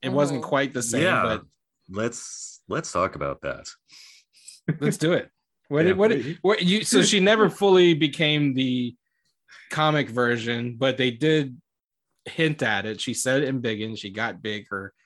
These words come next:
Speaker 1: limbs got, you know, elongated and whatnot.
Speaker 2: Mm-hmm.
Speaker 1: Th-,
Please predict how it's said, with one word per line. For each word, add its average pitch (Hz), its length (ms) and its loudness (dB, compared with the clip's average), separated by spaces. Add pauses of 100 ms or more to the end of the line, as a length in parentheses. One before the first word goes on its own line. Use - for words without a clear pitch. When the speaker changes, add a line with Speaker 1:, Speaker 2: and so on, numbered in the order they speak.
(120)
Speaker 1:
limbs 110 400 -6
got, 98 300 -6 (920)
you 123 80 -8
know, 101 260 -12 (220)
elongated 101 800 -8
and 98 260 -16
whatnot. 92 420 -10
Speaker 2:
Mm-hmm. 160 120 -6
Speaker 1:
Th-, 127 120 -4